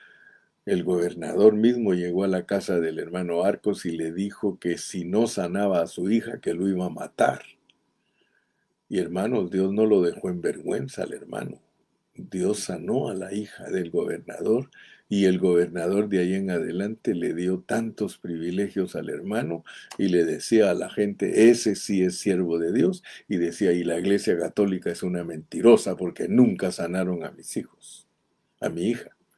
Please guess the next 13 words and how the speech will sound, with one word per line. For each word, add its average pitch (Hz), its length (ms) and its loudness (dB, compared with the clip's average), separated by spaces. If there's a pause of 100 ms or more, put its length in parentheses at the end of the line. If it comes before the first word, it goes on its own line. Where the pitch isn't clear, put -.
(340)
Bueno, 92 260 2 (920)
estoy - 280 6
diciendo 120 500 2
esto - 280 -4
por - 200 -6
una 90 220 -2
razón, 87 420 -4
hermano, - 360 -12 (920)
que 87 380 2
el 87 100 0
derecho 101 460 6
de 98 100 8
nacimiento 82 1040 -4